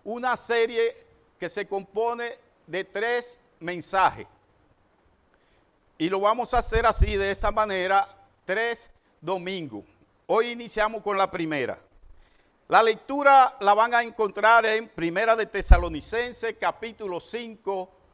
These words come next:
los versículos dieciséis y dieciocho. Primera de Tesalonicenses, capítulo cinco, versículo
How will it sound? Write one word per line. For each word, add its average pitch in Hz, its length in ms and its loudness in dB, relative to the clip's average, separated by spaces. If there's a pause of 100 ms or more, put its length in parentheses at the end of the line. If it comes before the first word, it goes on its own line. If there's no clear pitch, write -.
(300)
los 185 280 -6
versículos 247 960 -2
dieciséis 214 920 -4 (140)
y 202 140 -12
dieciocho. 170 640 -8 (1160)
Primera 240 520 -4
de 240 120 -2
Tesalonicenses, 226 1300 -6 (760)
capítulo 214 800 -4
cinco, 240 560 -6
versículo 208 800 -6